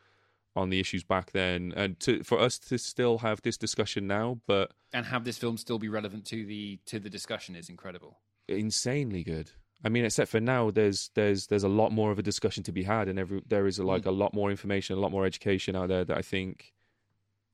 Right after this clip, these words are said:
Speaker 1: would benefit. I know that I would benefit from it a hundred percent.
Speaker 2: Yeah. Fuck it,
Speaker 1: Uh,
Speaker 2: let's do
Speaker 1: 'cause,
Speaker 2: it.
Speaker 1: I mean, we've spoken about this a couple times, and
Speaker 2: Yeah.
Speaker 1: you know what I mean?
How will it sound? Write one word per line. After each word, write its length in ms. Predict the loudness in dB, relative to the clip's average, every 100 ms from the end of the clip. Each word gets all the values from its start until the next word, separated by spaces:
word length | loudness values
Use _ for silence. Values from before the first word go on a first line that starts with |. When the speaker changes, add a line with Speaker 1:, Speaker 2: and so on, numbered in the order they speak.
| -4
Speaker 1:
would 180 | -2 2
benefit. 520 | 4 2 4 4 6
I 120 | 4
know 160 | 6 6
that 100 | 6
I 140 | 6
would 180 | 4 2
benefit 320 | 0 0 -2
from 140 | -2 -2
it 60 | 0
a 20 |
hundred 260 | 0 -2
percent. 260 | -2 -2 -4
Speaker 2:
Yeah. 60 | -6 _ _ -4
Fuck 100 | 2
it, 40 |
Speaker 1:
Uh, 40 | 2
Speaker 2:
let's 100 | 2
do 60 | -2
Speaker 1:
'cause, 60 |
Speaker 2:
it. 160 | -2 -10 -8 -2
Speaker 1:
I 40 |
mean, 160 | 0 2
we've 140 | 0
spoken 360 | 2 2 2 2
about 180 | 2 2
this 140 | 0
a 40 | -2
couple 260 | -2 -2
times, 360 | -2 -2 -2 -4
and 200 | -6 -8 -12 _ _ -8
Speaker 2:
Yeah. 160 | -8 -4
Speaker 1:
you 60 | -2
know 60 |
what 60 | 0
I 20 |
mean? 180 | -2